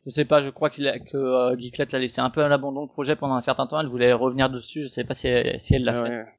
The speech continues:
Speaker 2: Euh, du coup, ça m'a beaucoup dérangé en fait de, parce que finalement un proto qui bouge pas, euh, bah, c'est un proto mort quoi, hein, euh, soyons clairs. Euh, donc euh, oui, Fabrique Ludique, effectivement, j'ai, j'essaie d'y être. Euh, enfin, il faudrait que je remette ça à jour, mais euh, effectivement, j'y, j'y suis.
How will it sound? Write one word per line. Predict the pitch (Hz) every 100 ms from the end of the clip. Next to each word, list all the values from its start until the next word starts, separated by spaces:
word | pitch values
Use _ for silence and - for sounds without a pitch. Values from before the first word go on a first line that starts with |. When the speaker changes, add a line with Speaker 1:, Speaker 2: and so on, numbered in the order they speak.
| -
Speaker 2:
Euh, |
du | 120 131
coup, | 165
ça | 165
m'a | 135
beaucoup | 131 135 156 190
dérangé | 170 147 143
en | 170
fait | - 170
de, | 147 135 - _ - -
parce | 127
que | 135 123
finalement | 117 127 127 156 156
un | 135
proto | 143 131
qui | 151 131
bouge | 127 -
pas, | 151 160
euh, | 139 107 95
bah, | 107
c'est | -
un | 110
proto | 120 120
mort | 127 147 -
quoi, | 113
hein, | 120 117
euh, | 104 104 101 _ _
soyons | 117 104
clairs. | 127 139 -
Euh, | 113 117 117 104 107 98 113
donc | 131 131
euh, | 135 123 120
oui, | 120 151
Fabrique | 147 135 143
Ludique, | 131 131 160
effectivement, | 131 - 113 120 156
j'ai, | 135 123 117
j'essaie | 120 135 -
d'y | 139 127 120 131
être. | 135 - -
Euh, | 110 107 101 98 107 -
enfin, | 117
il |
faudrait | - 120
que | 127
je |
remette | 123 131 135
ça | - 127
à | 123
jour, | 151 190
mais | 147 113
euh, | 110 110 107 113
effectivement, | 110 117 123 135
j'y, | 127 117
j'y | 110 123
suis. | - 156